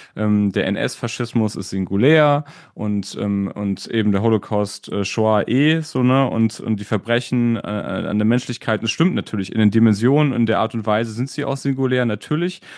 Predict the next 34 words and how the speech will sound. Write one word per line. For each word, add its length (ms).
aber 240
wir 100
sehen 260
hier 260
und 160
da 160
jetzt 260
ähnliche 320
Strukturen. 760
Wo, 340
ist 240
jetzt 180
auch 120
schwer 260
abstrakt 360
zu 60
sagen, 300
es 120
tut 140
mir 80
leid, 200
dass 80
ich 80
so 120
fiese 260
Fragen 380
dabei 260
habe, 180
<laughs> 300
aber 260
wo 140
würdest 260
du 60
sagen, 500